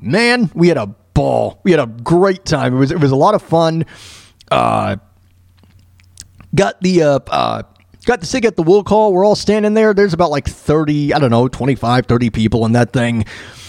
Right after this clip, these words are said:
And we're all just hanging around, and all of a sudden a car comes slowly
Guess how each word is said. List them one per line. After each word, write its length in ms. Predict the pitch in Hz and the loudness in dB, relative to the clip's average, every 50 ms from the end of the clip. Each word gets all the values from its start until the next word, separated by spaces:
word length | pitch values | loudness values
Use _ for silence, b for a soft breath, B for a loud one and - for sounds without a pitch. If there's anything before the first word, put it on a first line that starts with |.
| B B B B B | B B B B B
And 180 | 226 233 240 | 0 2 2
we're 120 | 220 202 190 | 4 4 4
all 120 | 190 185 | 2 2
just 220 | 160 165 175 - - | 2 0 -2 0 -2
hanging 240 | 170 185 202 208 | -2 -2 -2 -2
around, 440 | 190 180 175 170 170 170 170 170 165 | 0 0 0 0 2 0 0 2 2
and 140 | 165 170 170 | 0 0 2
all 160 | 165 175 196 | 2 2 2
of 60 | 208 | 2
a 40 | 180 | 0
sudden 300 | - 180 190 180 156 156 | 0 0 0 0 0 -2
a 60 | 147 | -4
car 400 | 135 - - 240 269 277 240 208 | -4 -2 0 0 0 0 0 -2
comes 540 | 165 - 190 175 160 151 143 135 127 - - _ | -2 -2 -2 -2 0 -2 -4 -4 -6 -10 -10 _
slowly 760 | - - - - 135 143 196 233 233 185 156 143 131 123 | -6 -4 -2 0 2 2 4 4 4 2 2 2 0 -2